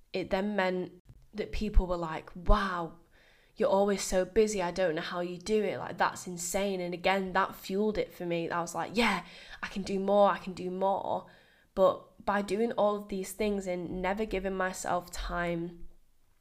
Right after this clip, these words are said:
to rest, it just meant that I burnt out. And sometimes you have to say no to things.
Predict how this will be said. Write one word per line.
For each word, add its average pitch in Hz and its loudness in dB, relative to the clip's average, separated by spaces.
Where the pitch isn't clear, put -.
to - -8
rest, - -2
it 196 -4
just 196 -4
meant 185 -2
that 170 2
I 180 -2
burnt 170 -4
out. 170 -2
And 190 2
sometimes 180 -2
you 180 -8
have 180 -4
to - -12
say 190 0
no 175 0
to 180 -10
things. 226 -4